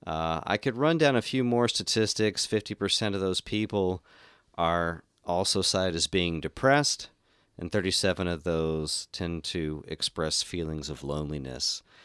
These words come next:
So as you can see, stress, which again we're all too familiar with, leads down a very dark road and oftentimes results in impacts to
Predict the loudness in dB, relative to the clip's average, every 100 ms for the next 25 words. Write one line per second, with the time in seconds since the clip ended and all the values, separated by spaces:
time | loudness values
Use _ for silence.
0 | -20 -20 -8 4 6 6 4 4 4 2
1 | 2 0 0 0 2 4 4 4 2 0
2 | -2 -10 -20 -18 -4 -2 4 6 6 2
3 | 0 0 0 0 2 2 4 4 4 2
4 | -2 -2 -2 0 2 2 2 0 -2 -10
5 | -2 0 0 2 2 2 0 -2 0 2
6 | 2 2 0 2 4 0 -4 -6 -6 -2
7 | 2 2 0 -6 -2 -2 -2 -6 -6 -2
8 | 0 0 0 -4 -4 -6 -6 -10 -8 -6
9 | -4 -2 -2 -2 -8 -6 -6 -8